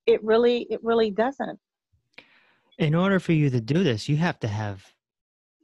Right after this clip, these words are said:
Speaker 2: a heck of a bedside manner, correct? I mean,
Speaker 1: Yes, absolutely.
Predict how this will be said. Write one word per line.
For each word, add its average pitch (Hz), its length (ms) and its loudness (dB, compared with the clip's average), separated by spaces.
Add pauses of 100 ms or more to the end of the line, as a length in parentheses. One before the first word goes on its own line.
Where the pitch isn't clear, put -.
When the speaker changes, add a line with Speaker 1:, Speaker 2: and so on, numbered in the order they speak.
Speaker 2:
a 107 100 -8
heck 113 300 -2
of 113 80 -6
a 107 80 -2
bedside 107 580 -2
manner, 117 460 -4 (120)
correct? 135 460 -10 (260)
I 110 40 -12
mean, 101 360 -12
Speaker 1:
Yes, 196 300 -2 (160)
absolutely. 202 960 -2